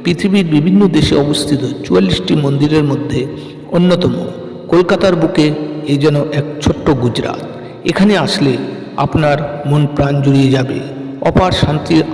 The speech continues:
আশ্রয়স্থল এই মন্দির। এই মন্দিরটি বিভিন্ন কারুকার্যে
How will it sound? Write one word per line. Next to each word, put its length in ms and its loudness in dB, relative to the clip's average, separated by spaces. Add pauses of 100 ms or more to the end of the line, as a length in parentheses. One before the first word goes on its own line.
আশ্রয়স্থল 680 -2 (380)
এই 160 4
মন্দির। 380 -6 (520)
এই 80 4
মন্দিরটি 560 2 (380)
বিভিন্ন 300 6 (160)
কারুকার্যে 600 2